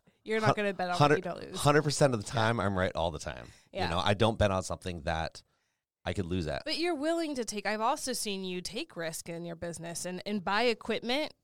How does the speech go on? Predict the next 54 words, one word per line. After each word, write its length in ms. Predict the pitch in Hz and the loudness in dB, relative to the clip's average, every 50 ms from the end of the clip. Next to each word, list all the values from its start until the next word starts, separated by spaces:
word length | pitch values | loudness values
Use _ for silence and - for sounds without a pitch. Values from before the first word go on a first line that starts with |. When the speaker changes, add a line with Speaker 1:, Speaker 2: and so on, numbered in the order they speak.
| _ - | _ -6
Speaker 1:
and, 180 | 196 202 202 202 | -4 -2 -2 -2
like, 180 | 196 196 - | -2 -2 -2
"I 100 | 190 190 | -2 -2
hope 220 | 196 170 202 202 - | -2 -2 -4 -2 0
I'm 180 | 233 226 233 233 | 0 0 0 0
gonna 200 | 220 233 240 247 | -2 -2 -2 0
make 240 | 247 233 240 - - | -2 -2 -4 -2 -4
money 260 | 233 277 370 330 240 | -4 -2 -2 -2 -2
with 160 | 190 175 175 | -2 -2 -2
this." 240 | - 175 190 208 - | -2 -2 -4 -2 -2
Like, 180 | 214 202 - | -4 -4 -4
you 140 | - 190 196 | -8 -10 -8
think 320 | - - 302 359 - - 185 | -4 -2 -2 -2 -2 -4 -4
you 120 | 175 170 | -4 -2
Speaker 2:
<laughs> 60 | 170 | -2
Speaker 1:
are. 360 | 156 156 185 160 160 190 233 - | 2 2 2 2 4 2 0 0
Speaker 2:
Yeah. 300 | 240 233 - - - - - | 0 0 2 2 2 2 2
Speaker 1:
You 180 | 208 226 240 240 | 2 2 4 6
know 140 | 240 233 | 8 8
what 100 | 233 233 233 | 8 8 8
I 80 | 226 | 6
mean? 300 | 226 220 220 233 269 302 | 6 4 4 4 4 6
But 80 | 233 233 | 6 6
Speaker 2:
Yeah. 80 | 208 226 | 6 8
Speaker 1:
you're, 120 | 226 233 | 8 8
like, 380 | 226 220 220 220 214 208 - - - - _ - | 8 8 8 6 4 2 -2 -10 -20 -20 _ -2
in 140 | - 226 226 | 0 2 4
an 120 | 226 208 | 4 4
Speaker 2:
Tens 60 | 220 | 4
Speaker 1:
industry 480 | 220 220 208 220 226 190 185 185 220 233 | 4 4 4 4 4 4 4 4 4 2
Speaker 2:
of, 40 | 226 | 2
Speaker 1:
you've 120 | 233 - | 0 2
Speaker 2:
yeah, 60 | 90 | 2
Speaker 1:
never 220 | - 208 - 214 214 | 2 2 2 2 2
worked 200 | 208 202 196 - | 2 0 0 0
Speaker 2:
thousands. 240 | 151 160 214 202 - | 0 0 -2 -2 -4
Speaker 1:
before. 300 | - 202 196 185 190 226 | -4 -2 0 2 2 2
Speaker 2:
Yep, 160 | 285 - - _ _ _ | 0 -2 -4 _ _ _
yep. 220 | - 90 95 110 - _ _ _ _ | -4 -2 -2 -2 -4 _ _ _ _
Speaker 1:
Doing 360 | 196 220 247 277 320 294 254 | -2 0 2 4 4 2 2
a 60 | 226 - | 0 -2
skill 280 | - - 285 277 254 | -2 0 2 4 4
you've 180 | 226 202 202 185 | 4 2 0 -2
had 220 | 196 214 202 190 180 | -2 -2 -2 -2 -2
your 120 | 185 175 | -2 -2
whole 180 | 180 202 185 175 | -2 -2 0 0
life, 380 | 175 185 175 156 175 185 - - | 0 0 0 0 -2 -4 -6 -6
but 120 | 208 196 | -2 -2
Speaker 2:
Right. 60 | 202 202 | 0 0
Speaker 1:
in 60 | 202 | 0
a, 140 | 208 208 - - _ _ | 0 -2 -4 -6 _ _
you 160 | 220 226 226 | -6 -6 -4
know, 180 | 196 175 170 175 | -2 -2 -4 -4
not, 300 | 190 190 196 190 180 | -2 0 0 0 -2